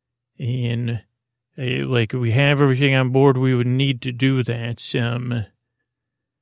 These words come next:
and then I could say, "Scooter's, I know Scooter's in there," so then Scooter would be out,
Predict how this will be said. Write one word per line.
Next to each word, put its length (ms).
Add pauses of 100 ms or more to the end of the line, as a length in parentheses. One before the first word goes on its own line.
(480)
and 440
then 300
I 80
could 200
say, 260
"Scooter's, 560
I 100
know 200
Scooter's 440
in 180
there," 520
so 200
then 180
Scooter 340
would 100
be 160
out, 580